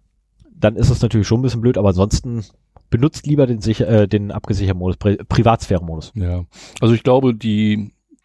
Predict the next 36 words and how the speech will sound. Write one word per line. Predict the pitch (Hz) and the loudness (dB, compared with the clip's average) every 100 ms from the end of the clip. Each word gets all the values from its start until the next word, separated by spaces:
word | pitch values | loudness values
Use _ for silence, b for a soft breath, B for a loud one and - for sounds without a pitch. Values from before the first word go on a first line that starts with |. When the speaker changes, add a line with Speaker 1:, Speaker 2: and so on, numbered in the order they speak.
| _ _ _ - | _ _ _ -2
Speaker 2:
der | 107 101 104 | 2 2 2
Referrer, | 101 - 117 127 120 120 | -2 2 2 4 2 2
der | 120 117 | 0 0
übergeben | 104 98 110 113 110 | 0 0 2 0 2
wird, | 110 107 - B B B B B B B - | 2 0 -4 B B B B B B B 0
ist | 113 - | 0 0
gar | 113 104 | 0 2
nicht | 113 | 2
mal | 107 104 101 | 4 4 4
mehr | 98 | 4
so | 95 101 | 2 2
das | 101 - | 0 0
Problem, | 104 90 95 107 | -6 0 2 2
weil | 92 95 | 2 2
es | 90 - | 0 -2
mittlerweile | 98 110 90 95 95 92 92 92 - _ - | -2 0 2 2 4 2 0 -4 -16 _ 0
ganz | 101 107 | 2 2
viele | - 107 101 | 0 2 2
Mechanismen | 95 101 98 104 110 92 95 | 2 2 2 0 0 -2 -2
gibt, | 104 - - B B B B - | -6 -6 -20 B B B B -4
wie | 101 | 2
man | 95 90 | 4 6
halt | 92 95 | 4 2
Benutzer | 98 98 - 92 | -2 -2 0 -2
tracken | - - 92 | -2 -4 -6
kann. | 87 87 87 b b - | -6 -6 -6 b b -4
Das | 92 | 0
habe | 98 | 2
ich | 98 | 2
auch | 104 | 2
in | 104 | 2
der | 98 | 0
Safe | 107 95 | 0 -2
Browsing. | - 107 120 113 117 117 b b b b b _ _ _ - | 0 0 2 0 0 -6 b b b b b _ _ _ -2
Äh, | 113 | 2
was | 104 101 101 101 104 | 4 4 4 4 2